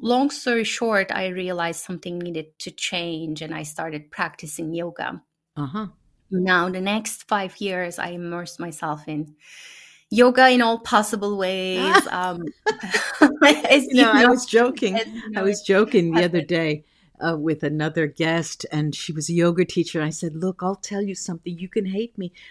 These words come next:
Speaker 2: but yoga gives me the hives." <laughs> So we laughed.
Speaker 1: It
Speaker 2: She
Speaker 1: is
Speaker 2: said, "I know, I
Speaker 1: possible.
Speaker 2: know." So
Speaker 1: And
Speaker 2: it
Speaker 1: I
Speaker 2: was only
Speaker 1: hated it at
Speaker 2: five
Speaker 1: first.
Speaker 2: years, you said, you immersed yourself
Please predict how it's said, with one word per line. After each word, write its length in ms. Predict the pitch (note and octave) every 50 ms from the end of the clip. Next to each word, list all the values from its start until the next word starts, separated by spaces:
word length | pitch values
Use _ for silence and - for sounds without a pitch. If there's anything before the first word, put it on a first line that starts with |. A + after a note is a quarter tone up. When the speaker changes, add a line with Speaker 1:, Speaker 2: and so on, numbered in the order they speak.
| _ _ -
Speaker 2:
but 300 | - F3+ - - D#3+ D#3
yoga 400 | F3+ G3 G#3+ A3 G#3 - G3 E3+
gives 420 | D#3 D#3 F3+ F#3 F3+ F3 - F3
me 100 | F3+ F#3 E3+
the 120 | D3 C#3
hives." 720 | B2+ C3 D#3+ D3+ E3 E3+ E3+ D#3+ C#3 B2 A#2+ - - - - D4
<laughs> 80 | - - - _ _ - E4+ E4+ E4+ - - D4+ G4+ G#4 - - -
So 440 | - - - - - - - F#3+ -
we 80 | - E3
laughed. 640 | D#3 C#3+ - - - F3+ _ _ - - - - - _ - -
Speaker 1:
It 80 | F#3+
Speaker 2:
She 60 | F3 F3+
Speaker 1:
is 80 | F#3+
Speaker 2:
said, 100 | G3+ F#3+
"I 80 | D3 F3+
know, 320 | C#4 F4 F4+ E4+ E4 F4
I 60 | E4+ E4+
Speaker 1:
possible. 20 | E4+
Speaker 2:
know." 300 | E4 E4+ D#4+ D#4+ F#4 - _ _ _ - G#4 A#4 B4 A#4+ A#4 -
So 220 | - - - C4 -
Speaker 1:
And 80 | -
Speaker 2:
it 40 | A3
Speaker 1:
I 20 | A3+
Speaker 2:
was 140 | A#3+ A#3
only 220 | C4+ C4+ D4+ E4 E4+ D4+
Speaker 1:
hated 100 | C4+ B3
it 60 | A#3
at 100 | G#3 -
Speaker 2:
five 80 | E4 D#4+ -
Speaker 1:
first. 0 |
Speaker 2:
years, 460 | C4 C4 C4+ C#4+ D#4+ G4+ A4 G#4 - E4+
you 80 | E4+
said, 300 | E4+ - - F4 D#4+ D4 D4+
you 220 | B3 A#3+ B3 A#3+
immersed 360 | A#3+ A3 A3 A3+ A#3+ A#3+ - -
yourself 460 | B3 A#3+ - A#3+ A3+ G#3 - -